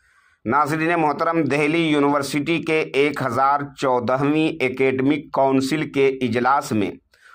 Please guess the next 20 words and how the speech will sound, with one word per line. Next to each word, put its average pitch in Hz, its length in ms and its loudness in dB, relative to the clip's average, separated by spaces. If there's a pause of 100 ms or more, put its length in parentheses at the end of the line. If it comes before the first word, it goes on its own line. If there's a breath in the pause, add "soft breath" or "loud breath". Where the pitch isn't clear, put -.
(260 soft breath)
अंडर 139 400 2
ग्रेजुएट 131 720 0
कोर्स 143 380 -2
पर 147 240 -2
बहस 135 480 -2
के 131 160 -4
दौरान 117 560 0 (420 soft breath)
शायर 151 520 2
मशरिक 156 460 0
अल्लामा 131 480 0
इकबाल 127 520 0
को 151 300 -2
सियासियात 131 1040 0
के 147 160 0
निसाब 135 520 0
से 139 260 -2
खारिज 139 440 -2
कर 117 180 -4
दिया 98 260 -2
गया। 78 280 -4